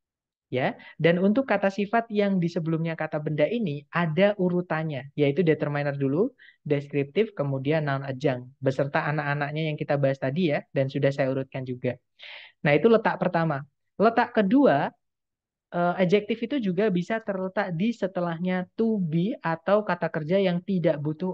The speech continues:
objek yang lain selain to be. Gitu ya. Jadi, to be diikuti kata sifat itu juga boleh, teman-teman. Seperti itu.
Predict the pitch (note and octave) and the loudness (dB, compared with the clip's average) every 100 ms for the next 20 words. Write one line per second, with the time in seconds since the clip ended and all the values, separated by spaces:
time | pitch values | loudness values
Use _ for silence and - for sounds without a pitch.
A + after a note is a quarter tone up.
0 | E3+ D3 E3 E3 D3+ C#3 C#3 C#3 B2+ C3 | -4 -2 -2 0 -2 -2 -2 -2 -4 -6
1 | C3+ C3+ C#3 C3+ C3 B2 _ _ _ _ | -4 -4 -4 -4 -6 -10 _ _ _ _
2 | _ _ _ _ C3 B2+ C#3 C#3 G#3 C#3+ | _ _ _ _ -6 0 0 0 0 2
3 | G3+ G#3 - - F#3 E3 A3+ E3+ D#3 D#3+ | 2 0 -8 0 2 4 4 6 4 2
4 | - G#3 F3 E3 D#3+ D#3+ - F3 F3 D3+ | -4 -2 -2 -2 -4 -6 -4 -4 -2 -6
5 | E3 D3+ C#3 C3+ C3 C3 C3 C3 - B2 | -4 -4 -2 -2 -2 -2 0 -2 -4 -12
6 | B2 A#2+ B2 _ _ _ _ _ _ _ | -10 -10 -14 _ _ _ _ _ _ _
7 | - B2 B2 A2 A#2 A#2 - - | -8 -6 -6 -8 -8 -10 -12 -16